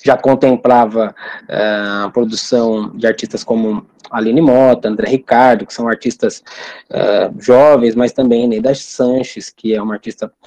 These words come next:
que já tem uma circulação, é, de algumas décadas, mas que não necessariamente ganhou a mesma repercussão,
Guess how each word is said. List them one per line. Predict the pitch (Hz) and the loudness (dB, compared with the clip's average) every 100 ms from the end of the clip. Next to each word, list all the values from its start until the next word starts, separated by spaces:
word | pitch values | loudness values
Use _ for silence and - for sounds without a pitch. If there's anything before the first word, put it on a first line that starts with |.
| _ _ | _ _
que | |
já | - | -8
tem | - 117 | -2 -2
uma | 110 | -2
circulação, | - - 120 104 - - 110 - _ _ - - - | -6 -4 0 0 0 -4 -4 -6 _ _ -20 -20 -16
é, | - - 50 - | -10 -8 -8 -4
de | 117 | -2
algumas | 107 123 147 | 0 0 0
décadas, | 110 120 131 - 110 104 - - _ 135 | 2 4 4 2 -2 -2 -4 -14 _ -4
mas | 123 120 - | 0 0 0
que | 139 | 2
não | 135 139 175 | 4 6 6
necessariamente | 147 - 143 131 131 131 131 | 4 4 4 4 4 0 -2
ganhou | 127 123 123 | 0 2 2
a | |
mesma | 123 131 131 | 2 0 0
repercussão, | 123 127 131 123 - - - 120 110 | -2 -4 -2 -4 -6 -12 -2 -2 -2